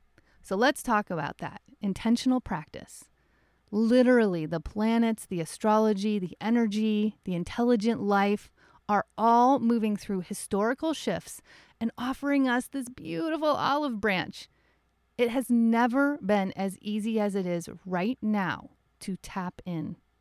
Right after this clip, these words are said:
The veil is thinning, and with every portal gateway,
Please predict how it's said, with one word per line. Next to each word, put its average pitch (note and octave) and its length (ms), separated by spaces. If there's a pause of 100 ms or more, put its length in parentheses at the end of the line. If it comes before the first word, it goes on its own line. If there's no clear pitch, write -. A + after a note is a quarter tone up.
(580)
The G3 100
veil A3 380
is C4 260 (120)
thinning, A#3 680
and G3+ 140
with F#3+ 220
every A3 340
portal D4+ 360
gateway, F#3+ 600